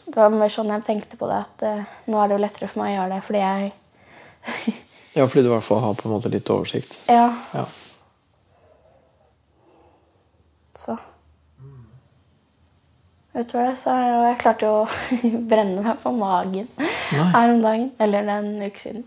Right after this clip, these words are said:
Speaker 2: Huff da.
Speaker 1: Og så, ja, da har jeg jo måttet være masse på sykehus. Og jeg
Speaker 2: Nei, og så ille?
Speaker 1: Ja, ja, eller sånn, måtte innom der hver dag.
Speaker 2: Hva er det som skjedde?
Speaker 1: Eh, det var en kjele med vann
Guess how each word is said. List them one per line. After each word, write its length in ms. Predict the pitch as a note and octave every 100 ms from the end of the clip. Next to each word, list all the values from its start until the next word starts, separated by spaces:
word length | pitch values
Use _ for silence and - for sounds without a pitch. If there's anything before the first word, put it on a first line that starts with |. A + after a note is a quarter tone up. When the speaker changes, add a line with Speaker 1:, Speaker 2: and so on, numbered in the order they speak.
| -
Speaker 2:
Huff 200 | D3 -
da. 120 | G#3+ - - _ -
Speaker 1:
Og 160 | G#3+ A3
så, 260 | - A#3
ja, 420 | G#3+ G#3+ G#3 G#3 G3+
da 200 | G3+ A3
har 160 | A3 G3+
jeg 100 | G3
jo 320 | G3+ G3+ A3
måttet 340 | G#3 G3+ -
være 240 | G#3+ G3 G3+
masse 360 | G#3 - A3 G#3 G#3
på 160 | A3 G#3
sykehus. 480 | A3 A3 - A#3 - - _ _ -
Og 80 | A3
jeg 80 | D#3
Speaker 2:
Nei, 200 | G3+ F3+ -
og 120 | D3+
så 220 | - C#3+
ille? 240 | A#2 A#2+ G3+ A#3+ - _
Speaker 1:
Ja, 160 | - -
ja, 160 | G#3+ G#3+
eller 200 | G#3+ G#3
sånn, 220 | G#3 G#3
måtte 220 | G#3 G#3 G#3
innom 220 | G3 F#3+
der 140 | F#3+ G3+
hver 140 | G#3
dag. 160 | - G3+ _ _
Speaker 2:
Hva 160 | - E3+
er 60 | D3
det 60 |
som 140 | E3 D3
skjedde? 320 | C#3+ D3 G#3+ - _ _ _ -
Speaker 1:
Eh, 920 | A3 G#3+ G#3+ G#3+ G#3+ G#3+ G#3+ G#3+ G#3+
det 80 | G#3+
var 120 | A3
en 80 | A#3
kjele 360 | A#3 B3 G#3 G#3
med 100 | G#3
vann 240 | G#3 A#3+